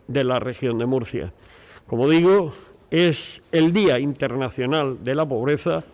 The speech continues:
pero lógicamente no hay absolutamente nada que celebrar, sino concienciar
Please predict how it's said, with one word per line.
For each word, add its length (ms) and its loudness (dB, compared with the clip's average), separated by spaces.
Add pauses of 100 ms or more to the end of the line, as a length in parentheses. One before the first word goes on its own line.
(420)
pero 160 0
lógicamente 800 0 (100)
no 380 2
hay 200 -2 (140)
absolutamente 1300 -2 (100)
nada 640 0
que 140 -4
celebrar, 560 -2 (240)
sino 440 0
concienciar 1080 2